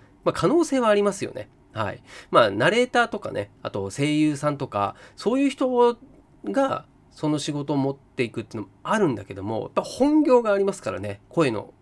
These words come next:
声で仕事をしてる人、人っていうのは元々そういうものがあるので、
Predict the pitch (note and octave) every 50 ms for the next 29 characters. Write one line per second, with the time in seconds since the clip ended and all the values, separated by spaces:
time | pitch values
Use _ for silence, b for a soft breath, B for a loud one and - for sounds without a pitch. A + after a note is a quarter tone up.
0 | _ _ _ _ _ _ _ - - A3 A3 G3+ F#3+ G3 F#3 - - C#3 B2+ A#2
1 | B2 A2+ G#2+ - - A2 A2+ G#2+ - - - A#2 G#2+ - - - - C#3+ B2+ -
2 | - G2+ F#2+ F#2+ A2+ D3+ E3 B3+ A#3+ A#3+ A#3+ - F#3+ - G3 F#3 F3 E3+ E3+ E3+
3 | D#3+ B2+ G2 G2 G2 G2+ F#2+ G2 G2+ A2 C#3 C#3+ -